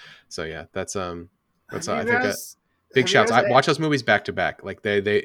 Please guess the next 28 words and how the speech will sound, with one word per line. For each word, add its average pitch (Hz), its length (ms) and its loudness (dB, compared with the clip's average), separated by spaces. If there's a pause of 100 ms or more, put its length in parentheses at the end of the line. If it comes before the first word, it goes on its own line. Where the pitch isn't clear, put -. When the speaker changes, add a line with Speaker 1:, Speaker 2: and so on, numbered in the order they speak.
Speaker 1:
it 113 100 -6
won't, 107 360 -4
it 104 60 -6
won't 98 220 -8
be, 90 160 -8
uh, 85 260 -8 (340)
Speaker 2:
Yeah, 226 160 2
Speaker 1:
it - 0 -
won't 208 80 4
Speaker 2:
they're 220 80 6
Speaker 1:
be - 40 -8
that 247 60 0
Speaker 2:
basically 233 240 2
Speaker 1:
bad. 196 120 6
Speaker 2:
like - 80 -14
different 160 320 -6
movies, 135 340 -6
more 131 200 -6
or 127 60 -4
less. 127 300 -4
I 139 40 -14
mean, 131 220 -10
if 123 80 -12
we're - 80 -8
Speaker 1:
Mm-hmm. 131 80 -8
Speaker 2:
being 120 140 -10
honest, 120 340 -8
right? 127 260 -10